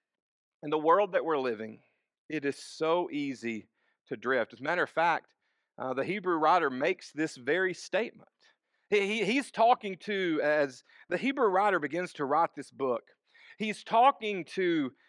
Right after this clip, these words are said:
a group of Christians that have said, "Okay, I'm gonna be all about God. I'm gonna be all about Jesus. I'm gonna be all about Christianity. I'm leaving behind, uh,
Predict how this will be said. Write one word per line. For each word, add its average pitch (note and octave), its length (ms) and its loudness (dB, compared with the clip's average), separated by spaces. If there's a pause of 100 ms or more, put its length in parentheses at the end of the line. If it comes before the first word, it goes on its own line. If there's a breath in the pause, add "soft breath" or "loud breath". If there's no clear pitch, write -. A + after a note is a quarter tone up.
(160 soft breath)
a D#3 80 -4
group E3+ 280 -4
of - 140 -6
Christians C#3+ 600 -6
that D3+ 160 -2
have C#3 160 -6
said, D3+ 300 0
"Okay, C#3+ 400 -2 (460 soft breath)
I'm D#3+ 140 -2
gonna G3 200 0
be E3+ 140 -2
all E3+ 200 6
about D3+ 260 2
God. B2 280 -4 (280 soft breath)
I'm C3 100 -2
gonna D3+ 140 0
be D3 100 2
all F#3+ 180 6
about D#3+ 240 2
Jesus. G3 440 -4
I'm F3+ 100 0
gonna E3+ 160 -2
be D#3+ 120 0
all G#3 240 6
about F#3 280 2
Christianity. G3+ 840 -2
I'm D#3 220 0
leaving A3+ 380 -2
behind, A#3 640 2 (380 soft breath)
uh, D3+ 220 2